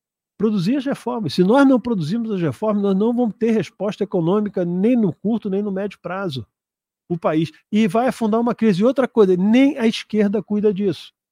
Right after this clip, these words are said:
A não ser que eu imagine, né, que nós temos um conjunto de, é, aí eu vou entrar no campo militar, né, um conjunto de militares que, vamos dizer assim, que vão rasgar a bandeira do país.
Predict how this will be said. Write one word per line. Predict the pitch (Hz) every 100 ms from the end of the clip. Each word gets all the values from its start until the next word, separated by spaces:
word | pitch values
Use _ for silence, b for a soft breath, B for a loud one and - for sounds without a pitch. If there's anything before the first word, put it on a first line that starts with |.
| _ _ _ _ _
A | -
não | 214 233
ser | - 254
que | - 240
eu | 214 220 214
imagine, | 190 156 123 180 196 131
né, | 120 156 175 - _ _ _ _
que | - 180 175 156 139 123 104 104 _ _ _ _ _ -
nós | 165 156
temos | - 180 180 156
um | 175
conjunto | - 175 127 120 208 196 143
de, | 123 131 131 123 117 113 120 123 123 117 _ _ _ -
é, | 139 135
aí | 131 180
eu | 214
vou | 233
entrar | 190 208
no | 185
campo | 185 175
militar, | 165 151 117 139 139
né, | 151
um |
conjunto | 147 196 151 196 196
de | 170 170
militares | 143 175 151 - 170 185 -
que, | - 190 190 180 165 151
vamos | 165
dizer | 170
assim, | 151 156
que | 170
vão | 170 190
rasgar | 208 156 180
a |
bandeira | 180 190 185 185
do | 185
país. | 269 285 143 -